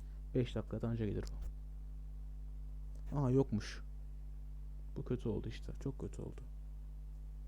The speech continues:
Ama bir sent yukarısında bu item. De istemiyorum ki, ben bu item istiyordum. Kötü oldu bu. Neyse kalsın, belki satarım. Bir s-, kasa açarım. Gel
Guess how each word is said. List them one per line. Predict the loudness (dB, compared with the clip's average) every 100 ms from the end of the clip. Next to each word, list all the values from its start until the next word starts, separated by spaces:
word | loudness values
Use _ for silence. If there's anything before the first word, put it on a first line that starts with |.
| -6 -6 -6 -6 -6 -6 -2
Ama | 4 6 6 6 6
bir | 6
sent | 6 0 0
yukarısında | 0 0 0 0
bu | 0
item. | 0 0 -2 -2 -8 -8 -8 -8 -8 -8 -8 -2
De | -2
istemiyorum | -2 -2 2 4 4
ki, | 2
ben | 2
bu | 2
item | 2 0
istiyordum. | 2 2 0 -4 -8 -8 -8 -8 -8 -8 -8 -8 -8 -8 -8 -6
Kötü | -6 -2
oldu | -2 0 -2
bu. | -4 -6 -8 -8 -8 -8 -8 -6 -6 -8 -8 -8 -8 -8 -8 -6 -6 -6 -6 -6 -4
Neyse | -4 -4
kalsın, | -2 -2 0 0
belki | 0 0
satarım. | 0 2 2 0 -4 -8 -6
Bir | -6
s-, | -6 -8 -8 -8 -2
kasa | -2 0
açarım. | -2 -2 -4 -4 -6 -8 -8 -8 -8 -8 -8 -8 -8 -8 -8 -6
Gel | -4